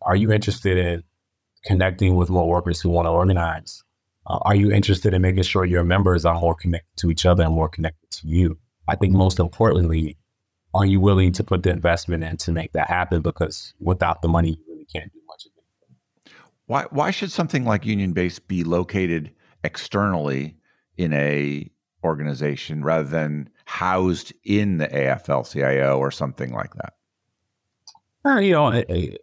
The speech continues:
Speaker 1: on a long enough time frame, that could happen. I mean, it could end up being a product of the F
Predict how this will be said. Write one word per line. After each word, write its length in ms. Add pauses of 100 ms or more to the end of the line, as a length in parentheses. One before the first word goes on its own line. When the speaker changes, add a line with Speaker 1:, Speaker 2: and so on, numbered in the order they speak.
(120)
Speaker 1:
on 120
a 40
long 280
enough 160
time 300
frame, 260
that 160
could 100
happen. 520
I 60
mean, 200
it 100
could 180
end 160
up 140
being 220
a 60
product 420
of 60
the 140
F 120